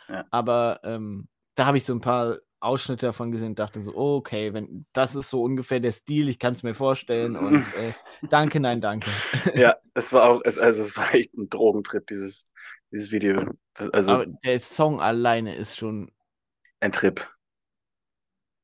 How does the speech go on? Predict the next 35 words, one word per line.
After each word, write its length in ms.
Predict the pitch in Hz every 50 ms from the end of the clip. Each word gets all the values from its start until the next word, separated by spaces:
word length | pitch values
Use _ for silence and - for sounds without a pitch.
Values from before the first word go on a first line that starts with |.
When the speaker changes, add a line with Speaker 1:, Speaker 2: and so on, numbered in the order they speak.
| _ _ _ _ _
Speaker 1:
Mehrere. 300 | 101 101 104 101 98 92
Speaker 2:
verletzend. 560 | 87 - 87 85 - - 110 107 107 107 - - _ _ _ _ _ _ - - - - _ _ _ _
Speaker 1:
<laughs> 260 | - - _ _ -
Verletzend. 1600 | - - - - - 233 190 - - 220 196 - - 226 214 - - - - - - - - 160 156 - - _ _ - - - _ _ _ _ _ _ _ _ - - - - - - - - - _ _ - - - - _ - - - 202 220 233 240 240 247 233 208 175 -
Ich 200 | - 156 - -
bin 140 | 196 214 254
halt 180 | 254 208 -
echt 220 | 156 190 - - 214
nur 80 | 208 185
mal 140 | 156 139 131
gespannt, 460 | 139 - - - 160 185 202 190 - 135
ob 160 | 143 - -
das 160 | 156 147 -
jetzt 200 | 147 143 - -
wirklich 320 | 139 135 - 143 - -
ein 120 | 135 120 117
neues 380 | 117 117 120 120 113 - - - - - - - - - _
Album 480 | - 117 120 120 123 123 147 156 170 160
wird 260 | 165 196 233 269 - _ _
oder 140 | 135 135 151
ob 60 | -
das 180 | - 151 - -
nur 100 | 151 139
einfach 280 | 147 151 - 143 139 - - _ _
der 180 | - 113 127 123
Green 220 | 117 135 156 175 170
Day 160 | 139 113 113
Approach 400 | 113 - - 117 117 120 - -
ist 260 | 139 156 156 - - - - - -
Speaker 2:
Not 320 | 113 120 120 123 123 123 120
Speaker 1:
und 160 | 120 120 120
Speaker 2:
in 80 | 117
a 40 | 117 135 -
Speaker 1:
einfach 260 | 120 139 135 135 123
Speaker 2:
lifetime. 300 | 120 107 104 110 117